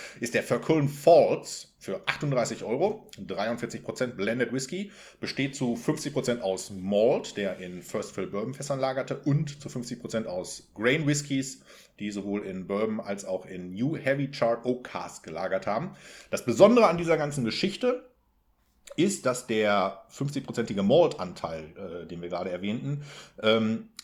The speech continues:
erstmals Whisky aus der eigenen Produktion ist. Denn bislang war die Verkullen-Reihe ja immer eine, äh,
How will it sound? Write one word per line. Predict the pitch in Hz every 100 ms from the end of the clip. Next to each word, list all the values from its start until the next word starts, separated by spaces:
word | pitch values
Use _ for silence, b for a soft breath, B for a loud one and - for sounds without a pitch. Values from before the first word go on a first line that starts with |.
| -
erstmals | 170 - - 170 165 147 113
Whisky | 170 - - 165
aus | 127 127 -
der | 127 120 120
eigenen | 120 120 120 117 113 -
Produktion | - 120 123 - 262 196 113
ist. | - -
Denn | 90
bislang | 87 - 175
war | 170
die | 131
Verkullen-Reihe | 117 - 143 139 131 127 123
ja | 120 110
immer | 110 110 104 98
eine, | 95 92 90 90 90 87 85
äh, | 82